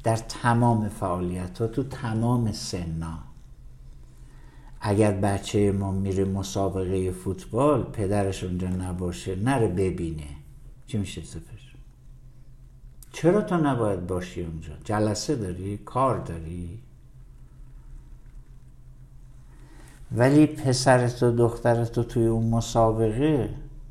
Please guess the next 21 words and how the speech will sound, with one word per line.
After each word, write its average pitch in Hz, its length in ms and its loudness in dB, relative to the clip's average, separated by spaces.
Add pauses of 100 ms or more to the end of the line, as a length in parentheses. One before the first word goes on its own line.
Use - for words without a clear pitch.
(120)
وقتی 117 380 0
پدرش 113 840 4
رو 113 80 0
می‌بینه، 107 540 0
حالا 107 240 2
مادرش 104 640 0
هم 98 120 -2
هست 101 340 -6
کنار 98 360 -2
هم 98 240 -4
دیگه، 107 200 0
می‌دونی 147 440 2
چه - 360 0
می‌کنه؟ 92 520 -2
می‌دونی 151 380 -2
چه - 340 -4
اتفاق 117 760 -2
با - 180 2
شکوهی 113 720 0
براش 92 400 -8
میفته؟ 95 540 -6